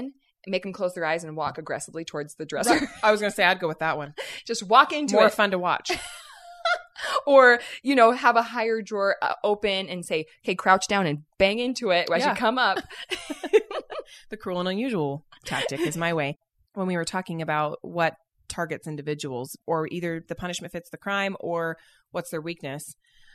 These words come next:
Speaker 2: um, this listener said she has a friend whose son hates peanut butter so much. So they, they would make him eat spoonfuls of peanut butter as the punish-, as punishment for whatever he did.
Speaker 1: Oh, no.
Speaker 2: 'Cause he hated it.
Speaker 1: I mean, hey,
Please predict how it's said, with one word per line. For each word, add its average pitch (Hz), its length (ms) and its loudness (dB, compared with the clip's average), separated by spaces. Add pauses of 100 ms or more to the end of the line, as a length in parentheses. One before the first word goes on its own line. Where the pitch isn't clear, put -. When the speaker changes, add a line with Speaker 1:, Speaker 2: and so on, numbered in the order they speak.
(260)
Speaker 2:
um, 151 380 2
this 175 180 0
listener 160 300 -4
said 151 260 -4
she - 100 -6
has 165 100 -2
a 156 40 -6
friend 170 360 -4
whose - 300 -6
son 160 200 -4
hates - 560 -10
peanut 156 240 -8
butter 147 200 -8
so 151 260 -6
much. - 400 -8 (300)
So 170 260 4
they, 170 360 2
they 170 140 0
would 165 120 -2
make 160 200 -4
him 165 140 -6
eat 156 180 -8
spoonfuls 156 680 -6 (320)
of - 140 -14
peanut - 240 -6
butter - 160 -6
as 147 180 -8
the - 60 -18
punish-, - 360 -14
as 151 160 -10
punishment 143 440 -10
for 143 100 -12
whatever 135 300 -10
he 147 120 -12
did. - 200 -12 (280)
Speaker 1:
Oh, 370 540 -2
no. 349 560 -4 (100)
Speaker 2:
'Cause 185 120 -6
he 165 80 -4
hated 170 280 -2
it. 95 120 -8 (340)
Speaker 1:
I 262 60 4
mean, 269 220 -2
hey, 302 260 -4